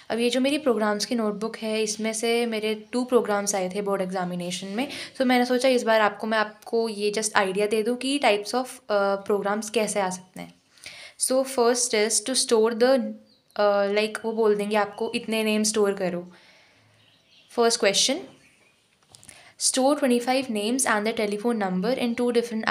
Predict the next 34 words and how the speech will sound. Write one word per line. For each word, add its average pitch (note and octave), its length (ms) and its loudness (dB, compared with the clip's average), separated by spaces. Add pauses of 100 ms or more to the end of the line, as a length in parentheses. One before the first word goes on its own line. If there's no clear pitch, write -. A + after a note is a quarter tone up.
arrays A3 500 0
N G#3 320 -6 (240)
and A#3 280 -2
T G3+ 40 0 (240)
respectively. G3 640 -4 (540)
Ask A#3+ 400 0
for B3 160 4 (140)
a B3+ 40 0 (100)
telephone G#3+ 480 -2
number F#3 360 0 (220)
and G#3+ 180 -2
search G#3 380 0
for G#3 180 2
its G#3+ 180 -2
corresponding G3 640 -2 (100)
name। E3 160 -10 (600)
अब G#3+ 260 -2
इस, G#3+ 180 -6
ये A3+ 180 0
हो A3+ 180 0
गया G3+ 180 2
इसका G#3 280 -2
आंसर, F#3+ 520 -6 (960)
ये G3 100 -10
देखो, F#3 340 -12 (2250)
this G#3 140 -8
is G#3 200 -8
the A3 80 -4 (100)
answer F#3+ 360 -8
of G3 80 -8
this G3 160 -12
question, G3+ 380 -8
ignore G3 340 -8
this F#3+ 140 -10